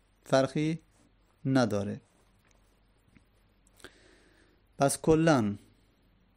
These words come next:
چیزی که معتمد در مذهب خودمون این شد که کسی که جمعه بر او واجبه، اذان صبح که داده شد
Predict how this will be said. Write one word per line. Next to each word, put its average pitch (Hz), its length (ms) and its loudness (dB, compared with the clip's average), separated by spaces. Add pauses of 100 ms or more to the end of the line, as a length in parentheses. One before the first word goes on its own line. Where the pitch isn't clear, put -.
(240)
چیزی 139 280 0
که 139 200 2
معتمد 127 540 2
در 113 200 2
مذهب 113 360 2
خودمون 156 540 0 (880)
این 151 200 2
شد 117 320 -4
که 113 380 -2 (800)
کسی 151 300 0
که 147 100 2
جمعه 127 340 2
بر 135 220 4
او 135 120 2
واجبه، 117 600 2 (1300)
اذان 143 420 2
صبح 151 300 0
که 139 120 0
داده 127 320 2
شد 180 400 0